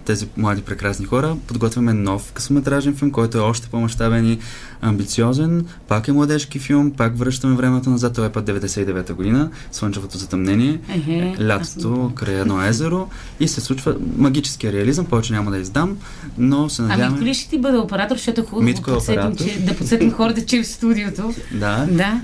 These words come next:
Speaker 1: Димитър Тенев е оператор. А, и някои от актьорите, които ще видите в, а, тринайсети август, те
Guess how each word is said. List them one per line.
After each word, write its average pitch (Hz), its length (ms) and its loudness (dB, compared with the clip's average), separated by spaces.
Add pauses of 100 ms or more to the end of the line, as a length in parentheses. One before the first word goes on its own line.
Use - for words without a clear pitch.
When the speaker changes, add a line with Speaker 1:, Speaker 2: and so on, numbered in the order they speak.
Speaker 1:
Димитър 110 300 0
Тенев 104 320 -4
е 95 40 -4
оператор. 143 580 -2 (680)
А, 98 500 0 (1000)
и 147 140 4
някои 147 360 2
от 139 80 -2
актьорите, 127 340 -2
които 120 200 -4
ще 110 120 -6
видите 107 280 -4
в, 117 200 -4 (120)
а, 104 220 -2
тринайсети 98 440 -2
август, 160 360 -2
те 107 140 0